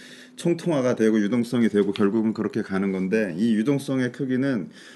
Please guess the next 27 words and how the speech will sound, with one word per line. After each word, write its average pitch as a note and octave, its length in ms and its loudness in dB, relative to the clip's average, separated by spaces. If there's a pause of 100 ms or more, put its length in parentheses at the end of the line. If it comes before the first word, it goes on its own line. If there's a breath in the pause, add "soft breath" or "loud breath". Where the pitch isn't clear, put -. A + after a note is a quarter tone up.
(100)
결국은 A#2 480 -2
시장에서 D#3 920 2
발생하는 A2+ 640 -2
거래의 A#2 520 2
크기에 G2 440 -8 (1160 loud breath)
비례한다고 G#2 800 0
볼 F#2 140 -8
수 F#2 160 -10
있어요. D#2+ 520 -8 (220)
그러니까 A#2 300 0 (200 loud breath)
정부가 C#3+ 520 2
아무리, A#2+ 360 2
이 - 40 -4
은행이 A2+ 680 4
아무리 A#2 360 2
많은 G#2+ 460 2
본원 A#2 280 2
통화를 A#2 340 0
발행한다고 G#2+ 720 -2
해도 A#2 420 -2 (300 loud breath)
시장의 E3+ 480 0
심리가 D#3+ 380 -2
위축돼 B2+ 480 -2
있어서 A#2 400 -2
거래를 C3 480 2
잘 A2+ 240 2
하-, - 180 -12